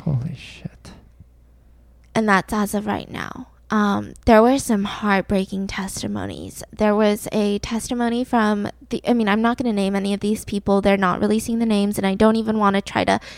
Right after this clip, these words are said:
Speaker 2: piece it together, right? I mean,
Speaker 1: Yeah,
Speaker 2: there are
Speaker 1: yeah.
Speaker 2: some where it makes sense and they were released. So other than that, I'm just gonna say, you know, there were some testimonies. So there was a testimony with one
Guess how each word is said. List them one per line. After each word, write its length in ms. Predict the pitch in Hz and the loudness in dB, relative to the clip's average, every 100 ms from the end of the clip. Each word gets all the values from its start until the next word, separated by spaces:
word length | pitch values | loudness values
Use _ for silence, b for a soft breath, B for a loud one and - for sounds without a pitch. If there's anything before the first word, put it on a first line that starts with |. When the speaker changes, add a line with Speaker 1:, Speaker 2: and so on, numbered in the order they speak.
| B B B - | B B B 0
Speaker 2:
piece 300 | 277 269 233 | 2 4 2
it 100 | - | 0
together, 540 | 220 202 - - - | -2 -2 -2 -2 0
right? 260 | 220 202 214 | 2 4 4
I 100 | 226 | 6
mean, 120 | 165 | 10
Speaker 1:
Yeah, 40 | |
Speaker 2:
there 140 | 233 226 | 10 10
are 120 | 226 | 10
Speaker 1:
yeah. 20 | |
Speaker 2:
some 520 | 120 - 233 240 277 | 6 6 6 6 4
where 380 | 302 254 262 247 - | 2 6 8 8 6
it 140 | 214 | 4
makes 280 | 226 220 - | 4 0 -2
sense 380 | - 208 220 262 | 0 2 2 0
and 160 | 240 | 2
they 80 | 220 | 2
were 240 | 214 202 208 | 4 4 4
released. 580 | 233 247 269 320 - - B B B | 4 4 2 0 -4 -12 B B B
So 440 | - 240 220 202 - | 6 8 10 8 6
other 240 | 240 254 | 8 10
than 160 | 240 220 | 8 6
that, 240 | 196 196 | 6 6
I'm 140 | 202 196 | 4 -2
just 160 | 202 | -2
gonna 160 | 214 214 | -2 -2
say, 200 | - 58 | -2 -2
you 100 | 190 | -4
know, 120 | 156 | -4
there 120 | - | -2
were 40 | - | -4
some 200 | 220 214 | -4 -4
testimonies. 680 | 240 - - 107 107 113 - B B B | -4 -6 -6 -6 -6 -10 -14 B B B
So 80 | - | 4
there 160 | 247 | 6
was 200 | 262 277 | 6 4
a 40 | 285 | 0
testimony 840 | - 247 226 - 233 226 226 233 | 2 2 2 0 2 2 2 0
with 260 | 240 233 240 | 2 2 2
one 540 | 220 220 202 226 285 | 0 2 2 0 -4